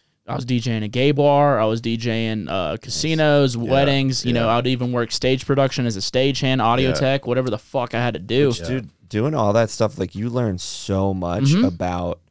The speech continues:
Speaker 3: ev-, everything that goes into the putting a show on, or, and then, like, you can know when your audio is not right. You can know, you know, you can know
Speaker 1: Uh,
Speaker 3: how to, like, tour manage yourself or whatever.
Speaker 1: I even threw events for two years. You know what I'm
Speaker 3: Yes.
Speaker 1: saying? I was,
Speaker 2: Yeah.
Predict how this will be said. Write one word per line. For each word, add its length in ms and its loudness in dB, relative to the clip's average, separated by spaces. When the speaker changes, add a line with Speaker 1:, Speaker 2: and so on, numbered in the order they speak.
Speaker 3:
ev-, 300 0
everything 640 -2
that 120 -8
goes 280 -2
into 240 -6
the 80 -10
putting 400 -2
a 60 -4
show 420 2
on, 500 -2
or, 380 -4
and 160 -4
then, 140 0
like, 340 -2
you 160 -4
can 260 -4
know 280 2
when 260 -2
your 220 -4
audio 360 0
is 120 -8
not 200 -6
right. 280 0
You 140 -6
can 180 -6
know, 160 -2
you 160 -4
know, 160 -2
you 180 -4
can 140 -6
know 200 0
Speaker 1:
Uh, 20 -2
Speaker 3:
how 160 -4
to, 80 -2
like, 260 -4
tour 280 -4
manage 340 -4
yourself 420 -4
or 100 -4
whatever. 760 -4
Speaker 1:
I 100 0
even 160 2
threw 200 2
events 320 0
for 160 -8
two 180 -4
years. 380 -10
You 80 0
know 60 4
what 40 2
I'm 60 2
Speaker 3:
Yes. 140 0
Speaker 1:
saying? 180 0
I 80 4
was, 100 2
Speaker 2:
Yeah. 60 -8